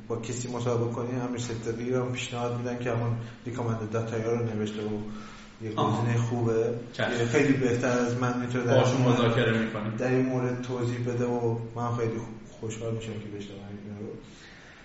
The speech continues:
Speaker 1: اه، آره، یه چیزی، یه احتمال شانسی می‌ذاره و میگه که اینایی که اینا رو دیدن، اینا رو هم خریدن، پس اینا رو پیشنهاد بده و با یه درصد احتمال. شما که تو سایت ما میمونید، یعنی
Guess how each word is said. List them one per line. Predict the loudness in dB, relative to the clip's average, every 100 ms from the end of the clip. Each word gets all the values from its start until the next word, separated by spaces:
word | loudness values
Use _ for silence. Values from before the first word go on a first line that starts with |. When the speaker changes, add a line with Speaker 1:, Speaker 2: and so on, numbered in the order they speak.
| -10 2
Speaker 1:
اه، | 4 6 4 6
آره، | 8 10 10
یه | 8 6
چیزی، | 4 2 2 2 -2 -8 -12 -10 4
یه | 6 8
احتمال | 6 6 6 6 8 8 8 6 0
شانسی | -4 0 2 2 2 4
می‌ذاره | 6 8 10 10 10 8
و | 6 6 6 4
میگه | 2 2
که | 4
اینایی | 4 2 0
که | 0
اینا | 0 0 0
رو | 0
دیدن، | 0 2 2 2 0 -2
اینا | 2 2
رو | 2
هم | 2
خریدن، | 4 4 4 4 2 2 0 -6 -10 -14 -4
پس | 2 4 2 -2 -8 -6
اینا | -2 2
رو | 2
پیشنهاد | 0 -4 -4 -4
بده | -6 -6
و | -4 -4 -4 -2
با | 0
یه | 2 2
درصد | 0 0 0 -2
احتمال. | -2 -4 -10 -12 -14 -16 -2
شما | 4 6 6
که | 8 8
تو | 6
سایت | 4 6 8 8
ما | 6 6
میمونید، | 6 4 4 2 2
یعنی | 2 2 0